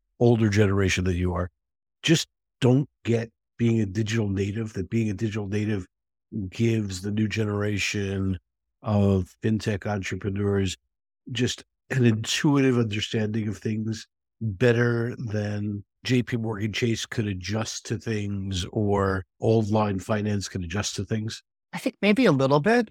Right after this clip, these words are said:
Speaker 2: but I think also we have great examples of, of entrepreneurs, and it, and it's all, all connected. And I think it's inspired many young people to start companies. Mark Zuckerberg, whether you like him or not, it inspired a whole generation of people to start companies.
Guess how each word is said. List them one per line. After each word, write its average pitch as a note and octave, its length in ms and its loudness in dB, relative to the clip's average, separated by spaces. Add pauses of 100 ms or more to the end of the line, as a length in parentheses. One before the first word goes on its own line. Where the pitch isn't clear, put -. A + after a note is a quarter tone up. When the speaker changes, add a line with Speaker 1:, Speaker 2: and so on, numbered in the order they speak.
Speaker 2:
but E3+ 100 4
I E3+ 80 2
think F3 300 -2
also D3 640 2
we D#3 140 -2
have F3 280 0
great D3+ 240 2
examples B2 920 0
of, A#2 400 -4 (260)
of B2+ 160 -2
entrepreneurs, A#2 880 -2 (160)
and C3 180 -4
it, C3+ 220 0
and D3 160 0
it's - 100 -6
all, D#3 280 6 (120)
all C#3 180 6
connected. A2+ 640 -6 (140)
And B2 100 -4
I A#2+ 40 -2
think C3 200 -2
it's A#2 120 -4
inspired B2 400 0
many A#2 160 -6
young A#2 200 -4
people A2+ 240 -10
to A#2 60 -8
start G2+ 240 -6
companies. - 540 -12
Mark A#2 360 -8
Zuckerberg, A2+ 640 -2 (400)
whether D3 200 4
you C#3+ 80 6
like C3+ 200 6
him B2 100 0
or A#2+ 60 0
not, B2+ 240 2
it A#2 140 -6
inspired A#2+ 640 0 (480)
a C3 60 -2
whole C#3 160 2
generation A#2+ 520 0
of A2 80 -6
people - 240 -10
to A#2 60 -10
start A2 240 -8
companies. - 600 -12